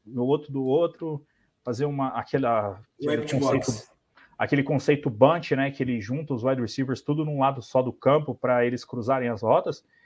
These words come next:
Speaker 1: eu acho que, que vai ser muito, muito raro isso acontecer. Verticalidade vai ser raro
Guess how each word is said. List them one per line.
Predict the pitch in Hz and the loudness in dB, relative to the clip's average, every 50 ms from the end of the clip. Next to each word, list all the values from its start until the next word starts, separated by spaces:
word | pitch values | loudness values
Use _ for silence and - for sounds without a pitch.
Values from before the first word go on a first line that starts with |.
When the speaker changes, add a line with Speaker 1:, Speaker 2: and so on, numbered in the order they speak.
| _ _ _ _ _ _ _ _ - | _ _ _ _ _ _ _ _ 0
Speaker 1:
eu | 117 123 131 127 | 2 6 8 10
acho | 123 131 127 - - 135 | 10 8 8 6 2 -8
que, | - - - 143 151 156 160 156 - - - - - | -8 -6 -6 -4 -4 -4 -6 -8 -16 -18 -18 -18 -18
que | - - 175 | -16 -14 -12
vai | 175 151 143 143 | -6 -4 -4 -4
ser | 147 - - 170 | -4 -4 -4 -2
muito, | 143 123 117 117 120 131 165 196 - - 214 196 160 | -2 -2 0 0 0 0 0 -2 -4 -8 -8 -6 -4
muito | 135 127 147 208 - 180 | -4 -4 -4 -2 2 4
raro | 139 135 143 147 147 | 6 6 4 4 0
isso | - - | -6 -8
acontecer. | 139 - 139 131 - 131 - - - 113 110 110 - _ _ _ _ _ _ _ - | -10 -8 -8 -6 -6 -8 -10 -10 -12 -10 -12 -12 -12 _ _ _ _ _ _ _ -4
Verticalidade | 107 107 131 151 147 - - 160 151 143 120 104 113 120 135 147 147 151 | 2 2 2 2 4 6 6 6 6 6 4 6 8 8 8 8 6 4
vai | 143 147 143 | -2 -2 -2
ser | 143 - - 151 151 151 147 139 127 117 - _ _ _ _ _ _ _ _ _ _ _ - | -2 -2 -2 0 2 2 2 2 0 -2 -6 _ _ _ _ _ _ _ _ _ _ _ -4
raro | - - 139 147 147 139 127 117 104 - | 6 10 10 12 12 10 8 4 0 -4